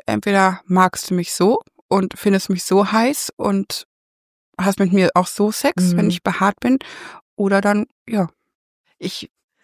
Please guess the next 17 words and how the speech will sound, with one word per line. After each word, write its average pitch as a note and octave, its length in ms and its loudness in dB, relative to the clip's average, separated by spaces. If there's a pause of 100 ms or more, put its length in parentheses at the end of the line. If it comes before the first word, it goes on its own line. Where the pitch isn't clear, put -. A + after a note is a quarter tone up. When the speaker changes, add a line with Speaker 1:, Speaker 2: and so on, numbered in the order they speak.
(300)
Speaker 1:
mach G3+ 220 2
das - 180 -2
jetzt - 240 -6
nicht F#3 200 -4
mehr F#3+ 260 2
so, F#3 140 -6
dass F#3 160 -4
ich - 400 -10
vor F#3 120 0
jedem F3+ 320 2
Clubbesuch F#3 580 -2
mich F#3 220 -2
rasieren F#3+ 440 2
muss F#3 400 2
oder F3+ 500 2
mich - 320 -4 (640)
überhaupt, F#3+ 540 2